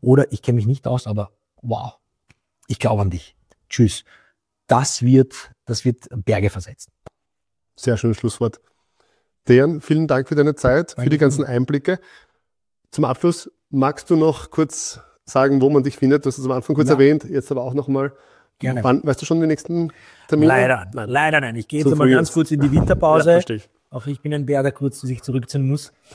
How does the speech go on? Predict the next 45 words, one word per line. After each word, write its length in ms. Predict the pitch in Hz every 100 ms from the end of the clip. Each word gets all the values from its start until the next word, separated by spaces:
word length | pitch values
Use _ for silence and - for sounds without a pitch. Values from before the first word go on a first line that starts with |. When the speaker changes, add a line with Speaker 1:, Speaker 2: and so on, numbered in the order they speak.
| _
Speaker 1:
Aber 840 | 135 131 135 123 127 127 123 123 - _ _ _ _ _ _ _ _ _ 139 120 120
fuck 280 | - 185 -
up 120 | 247
nights 240 | 220 190 -
punkt 320 | 190 180 -
a 100 | 135
t 300 | - 117 180
für 120 | -
Österreich 680 | 135 190 - 226 233 254 _ _ _ _
oder 280 | 156 165 180
auf 140 | 151
LinkedIn, 680 | 143 185 208 - 202 196 185
also 260 | - 139 139
auch 40 |
andere 380 | 131 151 156 160
Social 320 | - 165 156
Media 160 | 151 156
Accounts 320 | - 139 -
unter 240 | 131 131 107 - - 117
This 260 | 135 139 -
is 320 | 131 123 -
Dejan. 480 | 117 127 156 175 170 _ _ _ -
Da 60 | 117
findet 320 | 151 143 147
man 120 | 139
mich, 260 | 139 131 -
aber 180 | 127 120
vor 220 | - 135
allem, 160 | 143
was, 260 | 139 - 139
wenn's 160 | 120 120
um 60 |
die 80 | 117
Fuck 240 | - 123
Up 60 | 131
Nights 200 | 131 120
geht, 220 | 131 -
als 160 | 117 120
auch 80 | 113
um 120 | 113
ein 100 | 107
Fehler-Institut. 720 | 123 127 127 120 120 120 113
Ich 140 | 95
glaube, 220 | - 113 107
die 280 | 101 101